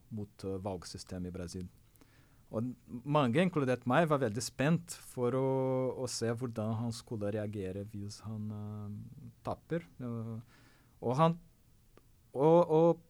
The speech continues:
nå han, eh, oppfører seg ganske bra i forhold til det, fordi, eh, han fikk mye bedre resultat enn meningsmålene spådde. Så de, eh,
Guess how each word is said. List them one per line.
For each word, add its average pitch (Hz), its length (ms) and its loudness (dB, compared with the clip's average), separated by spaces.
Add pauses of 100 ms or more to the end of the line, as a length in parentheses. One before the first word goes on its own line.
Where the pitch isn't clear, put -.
(240)
nå 180 440 4
han, 220 280 4
eh, 208 760 0 (340)
oppfører 156 440 4
seg 151 240 2
ganske 143 480 -2 (600)
bra 156 480 2
i 170 100 0
forhold 156 360 0
til 151 100 -4
det, 160 140 4 (1040)
fordi, 165 480 4
eh, 156 480 4
han 160 240 0
fikk - 320 -6
mye 156 320 2
bedre 117 560 0
resultat 117 720 -6
enn 117 240 -2
meningsmålene 110 960 -2 (320)
spådde. 120 520 -2 (840)
Så - 240 -2
de, 160 240 4
eh, 170 360 8